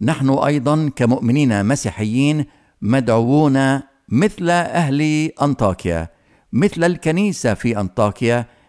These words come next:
أن نعيش مسيحيتنا. فالمسيحية الفعلية ليست ديانة تنقل من الأجداد إلى الآباء إلينا، بل هي حياة نختار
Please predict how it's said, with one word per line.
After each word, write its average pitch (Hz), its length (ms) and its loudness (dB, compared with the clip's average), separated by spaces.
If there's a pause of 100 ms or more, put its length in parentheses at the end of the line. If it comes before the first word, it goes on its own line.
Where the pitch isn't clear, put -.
(200)
أن 147 80 2
نعيش 143 480 0 (460)
مسيحيتنا. 110 920 -2 (460)
فالمسيحية 185 840 -2
الفعلية 117 680 -2 (800)
ليست 208 340 0
ديانة 127 1080 0 (240)
تنقل 156 720 0
من 151 200 0
الأجداد 131 960 -2 (140)
إلى 147 180 0
الآباء 127 600 0
إلينا، 113 560 0 (540)
بل 120 280 0
هي 139 340 2
حياة 170 760 -2 (280)
نختار 175 800 2